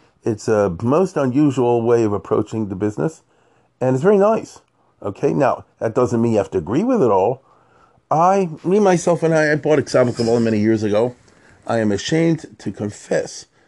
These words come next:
that I'm looking around for, I don't know why, I'm looking around in my area where I keep most of my Chumash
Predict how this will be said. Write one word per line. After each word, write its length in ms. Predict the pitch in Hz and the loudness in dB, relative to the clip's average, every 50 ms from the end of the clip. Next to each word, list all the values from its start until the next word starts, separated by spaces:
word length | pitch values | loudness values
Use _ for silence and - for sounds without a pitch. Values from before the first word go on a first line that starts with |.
| _ _ _ _ _ _ - | _ _ _ _ _ _ -10
that 120 | - 101 | -8 -6
I'm 160 | 98 92 - | -4 -4 -2
looking 340 | 135 151 165 - - 110 104 | 0 -2 -2 -2 -2 -4 -2
around 300 | 98 85 98 110 131 139 | -2 -2 -2 -2 -4 -4
for, 120 | - - 107 | -6 -6 -4
I 80 | 107 | -2
don't 200 | 110 127 147 143 | -2 0 0 0
know 140 | 131 117 107 | 0 -2 -2
why, 680 | 101 95 - 90 90 120 156 180 170 - 90 87 - - _ _ _ _ _ _ - | -4 -6 -8 -10 -8 -6 -6 -6 -6 -8 -8 -10 -12 -16 _ _ _ _ _ _ -12
I'm 140 | - 104 113 | -8 -6 -4
looking 300 | 139 143 - 151 143 107 | -6 -6 -4 -6 -6 -6
around 320 | 110 117 123 131 135 127 | -4 -4 -4 -4 -4 -4
in 140 | 110 101 98 | -4 -6 -6
my 560 | 95 92 90 90 90 90 92 92 92 92 90 - - - - - - - _ _ - | -6 -6 -8 -8 -8 -8 -10 -10 -10 -12 -14 -16 -18 -20 -20 -20 -20 -20 _ _ -6
area 240 | 110 117 120 104 | -4 -2 -2 -2
where 100 | 101 95 | -2 -2
I 60 | 87 92 | -4 -4
keep 180 | - - 90 | -6 -8 -8
most 260 | 82 92 113 135 - | -6 -4 -4 -4 -4
of 60 | - 101 | -6 -10
my 100 | 87 82 | -12 -12
Chumash 460 | - - 110 98 85 90 - - | -12 -12 -12 -12 -10 -12 -14 -16